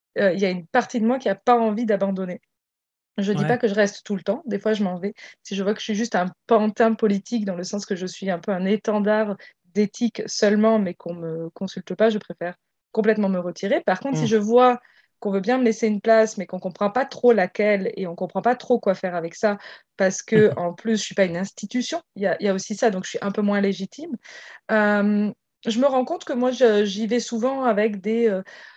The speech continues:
Speaker 1: Ah, au fait, euh, j'aimerais vraiment prendre soin de tout le monde et entendre tout le monde parler. » Et donc là, je vais carrément nommer chaque personne. « Comment tu te sens avec ce qui est entendu ? »
Speaker 2: Hmm.
Speaker 1: Non, non, mais ça, c'est pas des émotions. Comment tu te sens avec ce qui est entendu ?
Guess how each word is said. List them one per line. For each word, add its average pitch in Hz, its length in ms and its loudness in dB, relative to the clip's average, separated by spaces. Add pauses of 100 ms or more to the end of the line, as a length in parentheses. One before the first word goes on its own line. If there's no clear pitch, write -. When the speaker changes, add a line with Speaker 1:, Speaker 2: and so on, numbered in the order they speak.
(340)
Speaker 1:
Ah, 294 280 -2
au 254 100 4
fait, 320 400 -2
euh, 233 140 8
j'aimerais 214 320 4
vraiment 294 560 0
prendre 262 280 -4
soin 294 200 -2
de 294 40 -10
tout 269 140 -8
le 247 80 2
monde 330 220 -2
et 262 120 4
entendre 247 360 0 (120)
tout 294 160 -8
le 277 80 -4
monde 277 300 -4 (100)
parler. » 233 600 4
Et 220 80 0
donc 220 160 -2
là, 320 100 4
je 269 60 -4
vais 240 100 0
carrément 233 540 -2 (160)
nommer 262 480 0
chaque 226 260 -4
personne. « 240 460 0 (160)
Comment 254 240 -4
tu 247 120 -10
te - 80 -10
sens 269 320 -4
avec 208 200 -2
ce - 80 -18
qui 226 200 0
est 220 80 6
entendu ? » 220 600 -2
Speaker 2:
Hmm. 147 240 0
Speaker 1:
Non, 269 80 0
non, 311 120 0
mais 277 80 -2
ça, 311 140 0
c'est 302 140 -2
pas 269 100 4
des 247 180 -2
émotions. 254 460 0
Comment 269 240 -4
tu 247 160 -8
te - 80 -18
sens 285 300 -6 (100)
avec 220 240 -2
ce - 60 -20
qui - 80 -6
est 226 40 2
entendu ? 233 220 -2